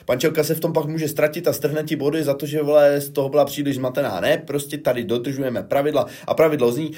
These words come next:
jedno po druhém to popiš. Jo, takže my se třeba podíváme na, kdyby ses to chtěl, eh, zobrazit, tak na webu státní maturita pomlčka angličtina C Z, tak tam je článek,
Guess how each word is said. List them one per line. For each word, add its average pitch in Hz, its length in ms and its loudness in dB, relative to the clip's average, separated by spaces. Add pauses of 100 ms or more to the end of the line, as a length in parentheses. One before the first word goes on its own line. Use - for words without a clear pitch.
(140)
jedno 180 340 4
po 160 160 2 (120)
druhém 151 160 0
to 139 120 2
popiš. - 600 -4 (240)
Jo, 98 140 2
takže 151 200 0
my 165 100 -2
se 185 100 -4
třeba 196 220 2
podíváme 156 520 -2
na, 123 540 0
kdyby 117 320 -6
ses 147 180 -4
to 151 100 -6
chtěl, 120 480 4
eh, 85 400 -4
zobrazit, 139 500 0
tak - 160 -4
na 117 140 -2
webu 107 300 -2
státní 143 640 -4 (220)
maturita 139 400 -2
pomlčka 123 360 -4
angličtina 120 380 -6
C 87 260 -4
Z, 147 340 0
tak - 180 -10
tam 101 160 -6
je 90 60 -8
článek, 131 720 -2